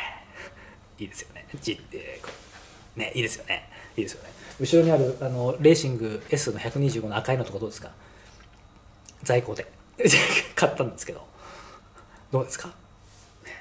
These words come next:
いいですよね。そう、あれもいいんです。い-、色いいですよね。艶ありの、なんかワインレッドみたいな。ワインレッドって言わないかな。なんだろう。な-、何レッドですかね。あれいいですよね。そう。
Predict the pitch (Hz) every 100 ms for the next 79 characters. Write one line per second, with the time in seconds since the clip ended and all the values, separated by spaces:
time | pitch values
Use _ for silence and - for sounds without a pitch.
0 | - - - - - 131 - - - -
1 | - - - - - - - - - -
2 | - - 139 131 131 - - 131 - 170
3 | 240 165 180 - - - - - - -
4 | 156 151 135 123 113 - - - - -
5 | - - 131 107 113 139 143 127 - -
6 | - - - - - 120 175 180 - 101
7 | 98 - - - - - 135 135 - -
8 | - - - _ - - - - 165 117
9 | 113 151 165 - - - - - - -
10 | - - 202 170 - - - - - -
11 | - - - - - - - - - -
12 | - - -